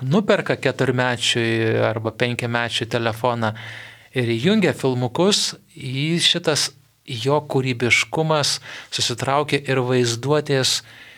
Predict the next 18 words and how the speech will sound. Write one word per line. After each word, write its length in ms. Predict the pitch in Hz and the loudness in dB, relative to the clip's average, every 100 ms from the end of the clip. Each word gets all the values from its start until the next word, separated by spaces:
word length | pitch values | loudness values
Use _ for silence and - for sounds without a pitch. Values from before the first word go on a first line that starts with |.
| - - | -20 -6
a, 400 | 131 131 123 123 | -2 0 0 0
raumuo 840 | 123 123 120 135 160 156 147 131 - - _ _ | 2 2 0 0 2 2 2 -2 -8 -20 _ _
pradeda 480 | - 131 135 135 127 131 | -4 0 0 0 0 -2
atrofuotis. 960 | 123 131 120 - 175 143 113 104 - | -4 -4 -4 0 2 2 -2 -6 -8
Tai, 220 | - 123 123 123 - - - - | -4 0 0 -2 -8 -20 -20 -12
tai, 180 | - 131 123 - _ - | -2 0 0 -4 _ -10
sakykime, 560 | - - 143 131 127 123 - _ _ _ _ - | -10 -4 0 2 2 -2 -14 _ _ _ _ -4
galbūt 400 | 127 135 151 - - _ 131 | -2 0 -2 -4 -18 _ -4
labiau 340 | 131 135 143 | 0 2 0
turbūt 320 | 135 123 117 | 0 0 0
knygos 420 | 143 165 151 113 | 2 2 2 0
skaitimas 540 | - 120 117 117 107 113 | 0 -2 0 -2 -2 -2
negu 240 | 117 113 | -2 -2
Žiedų 320 | 113 117 127 | 0 0 0
valdovo 260 | 123 120 113 | 0 0 -2
filmo 300 | - 226 233 | 0 0 0
pamatymas. 640 | - 127 123 120 113 107 | 0 -2 -2 -2 -4 -4
Sakyt, 240 | - 151 | -4 -6